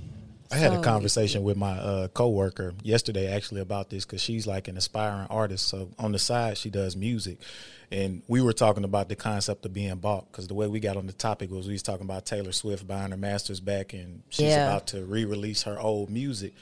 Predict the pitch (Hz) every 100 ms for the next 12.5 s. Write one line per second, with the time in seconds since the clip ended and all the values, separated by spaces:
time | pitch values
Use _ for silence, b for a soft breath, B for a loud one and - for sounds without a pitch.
0 | b b - 160 101 101 - 104 98 92
1 | - 123 131 113 95 101 113 101 - 117
2 | 104 101 113 110 98 98 95 - 92 90
3 | 107 127 98 90 87 - 135 113 95 98
4 | B B B B B 110 117 117 117 104
5 | 95 101 101 131 123 110 104 - 98 95
6 | 95 - 95 101 101 - 98 98 98 95
7 | - 110 101 - 107 107 101 120 107 98
8 | 101 104 98 98 95 92 B B B -
9 | 123 120 - 131 123 107 104 90 98 110
10 | - 113 113 - 107 101 - 104 - 123
11 | 107 101 95 92 120 117 98 101 98 95
12 | 98 - 139 95 -